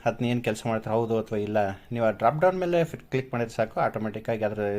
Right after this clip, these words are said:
ರಿಲೇಟಿವ್ ಆಗಿರ್ತಕ್ಕಂಥವು ಓಪನ್ ಆಗ್ತವೆ ಸ್ನೇಹಿತರೆ. ಅವರ ಮನೆಯಲ್ಲಿ ಯಾವ ಒಂದು, ಆ, ಉದ್ಯೋಗದಲ್ಲಿ ಕೆಲಸ ಮಾಡ್ತಾರೆ, ಗ್ರೂಪ್ ಸಿ, ಡಿ, ಮತ್ತೆ ರಾಜ್ಯ ಸರ್ಕಾರ, ಪ್ರೈವೇಟ್, ಎಲ್ಲ ಅದ್ರ ಬಗ್ಗೆ ನಿಮಗೆ ಕೈಪಿಡಿಯಲ್ಲಿ ಮಾಹಿತಿ ಇದೆ ಸ್ನೇಹಿತರೆ. ನೀವು ತೊಡ-, ತೊಡಗಿರ್ತಕ್ಕಂಥ ಹಾಲಿ ಉದ್ಯೋಗ ಯಾವುದು ಅನ್ನೋದ್ರ ಬಗ್ಗೆನೂ ಸಹಿತ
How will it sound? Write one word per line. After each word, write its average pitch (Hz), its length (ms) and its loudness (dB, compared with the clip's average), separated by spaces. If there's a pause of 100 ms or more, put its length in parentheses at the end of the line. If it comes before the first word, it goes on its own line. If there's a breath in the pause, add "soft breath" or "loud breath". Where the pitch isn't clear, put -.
(120)
ರಿಲೇಟಿವ್ 117 340 0
ಆಗಿರ್ತಕ್ಕಂಥವು 98 960 -6 (220 soft breath)
ಓಪನ್ 107 220 0
ಆಗ್ತವೆ 101 260 -4
ಸ್ನೇಹಿತರೆ. 98 320 -8
ಅವರ 127 220 2
ಮನೆಯಲ್ಲಿ 117 600 -2 (300 loud breath)
ಯಾವ 120 480 8
ಒಂದು, 110 400 0
ಆ, - 280 -14
ಉದ್ಯೋಗದಲ್ಲಿ 117 640 -2
ಕೆಲಸ 104 220 -6
ಮಾಡ್ತಾರೆ, 107 360 -4
ಗ್ರೂಪ್ 113 260 -6
ಸಿ, 104 240 -6
ಡಿ, 104 280 -6 (300 loud breath)
ಮತ್ತೆ - 140 -2
ರಾಜ್ಯ 110 220 2
ಸರ್ಕಾರ, 110 400 -2
ಪ್ರೈವೇಟ್, 110 440 -2
ಎಲ್ಲ 110 400 0
ಅದ್ರ 135 140 2
ಬಗ್ಗೆ 127 200 0
ನಿಮಗೆ 127 200 0
ಕೈಪಿಡಿಯಲ್ಲಿ 131 460 0
ಮಾಹಿತಿ 101 300 -4
ಇದೆ 95 140 -4
ಸ್ನೇಹಿತರೆ. - 720 -12
ನೀವು 175 200 4
ತೊಡ-, 139 260 2
ತೊಡಗಿರ್ತಕ್ಕಂಥ 143 640 0
ಹಾಲಿ 117 340 0
ಉದ್ಯೋಗ 120 340 0
ಯಾವುದು 107 400 2
ಅನ್ನೋದ್ರ 101 240 -2
ಬಗ್ಗೆನೂ 101 320 -4
ಸಹಿತ 101 260 -6